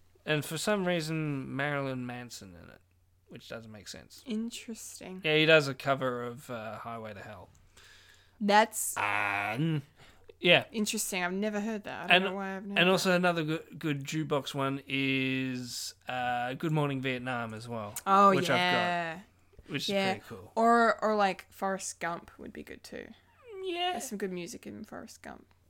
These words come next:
Speaker 1: The
Speaker 2: But Good Morning Vietnam, Vietnam, very good,
Speaker 1: Yeah.
Speaker 2: very good
Speaker 1: Uh,
Speaker 2: choice.
Speaker 1: uh, yeah, I'm more, more leaning towards,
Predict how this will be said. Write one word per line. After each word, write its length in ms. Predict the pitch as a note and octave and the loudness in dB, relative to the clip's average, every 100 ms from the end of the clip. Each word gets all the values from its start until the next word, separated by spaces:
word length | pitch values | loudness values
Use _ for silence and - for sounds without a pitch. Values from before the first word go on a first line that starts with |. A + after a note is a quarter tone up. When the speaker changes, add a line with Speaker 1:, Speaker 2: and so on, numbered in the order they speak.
| _ | _
Speaker 1:
The 520 | - A3 G#3+ - - - _ | -2 0 -2 -6 -14 -20 _
Speaker 2:
But 120 | A3+ | -8
Good 100 | A3 | -4
Morning 320 | A3+ B3 B3 G3+ | 2 2 4 2
Vietnam, 560 | G3 D#3+ F3+ F#3 - | 0 0 -2 -2 -6
Vietnam, 540 | - F#3+ F3 F3+ D#3+ G3 | -8 -8 -6 -6 -8 -8
very 240 | F#3+ F3+ | -6 -6
good, 140 | - - | -8 -2
Speaker 1:
Yeah. 220 | F#3 D3 | 2 2
Speaker 2:
very 220 | - F#3 | 0 -10
good 100 | - - | -12 -4
Speaker 1:
Uh, 80 | F3 G#3+ | 2 2
Speaker 2:
choice. 40 | G3 | 6
Speaker 1:
uh, 280 | F3 F#3 - - | 4 4 -2 0
yeah, 420 | E3+ D3+ C#3 C3 - - | 6 6 6 0 -8 -4
I'm 520 | D#3 D#3 D#3 D3 D3+ - | -2 0 0 0 -2 -8
more, 880 | - E3+ F3 F3 F3+ F#3+ F#3 F3 - | -6 -2 0 2 6 8 8 4 0
more 280 | F3+ F3+ F3 | 0 4 4
leaning 380 | D#3+ D#3+ D#3 D3 | 4 4 4 0
towards, 680 | C#3+ C#3+ C#3 C3+ C3 - | 0 0 0 0 -4 -6